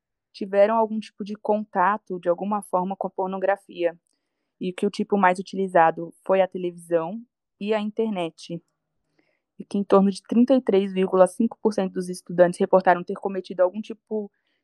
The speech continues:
de agressão sexual, inclusive formas mais severas, é, penalmente tipificadas, né? E aí essa, essa pesquisa, é, dividiu em dois grupos. O grupo de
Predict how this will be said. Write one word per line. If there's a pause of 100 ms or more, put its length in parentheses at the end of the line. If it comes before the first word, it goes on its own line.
(160)
de
agressão
sexual,
inclusive (460)
formas
mais
severas, (180)
é,
penalmente
tipificadas,
né? (760)
E
aí
essa,
essa
pesquisa,
é,
dividiu
em
dois
grupos. (540)
O
grupo
de